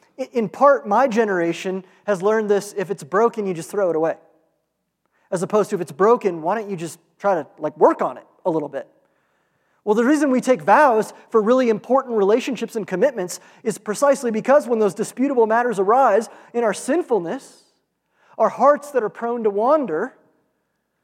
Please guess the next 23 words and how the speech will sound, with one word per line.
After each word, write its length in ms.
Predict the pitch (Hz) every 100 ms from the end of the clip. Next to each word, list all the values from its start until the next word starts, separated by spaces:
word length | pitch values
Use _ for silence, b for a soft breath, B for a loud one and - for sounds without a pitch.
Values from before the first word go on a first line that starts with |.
| _ _
we're 160 | 269
inclined 480 | 285 240 208 285 302
to 40 | 262
use 340 | 254 370 302
those 200 | 233 202
things 240 | 220 220
as 140 | 214 165
justification 840 | 262 262 - 240 - 330 - 269
to 60 | 240
move 280 | 214 262
away. 760 | 320 294 349 403 381 185 - _ _ _ _ _ _ _ _ _ 269
And 120 | 240
God 180 | 240 -
says, 180 | 302
"No, 300 | 240 294 349
you're 220 | 302 220 269
a 20 |
family. 760 | 269 254 277 302 277 196 135 _ _ _ _ _ _ _ _ _ _ _
There's 140 | 196
gotta 240 | - 254 262
be 120 | 233
a 60 |
way 500 | 208 190 180 143 123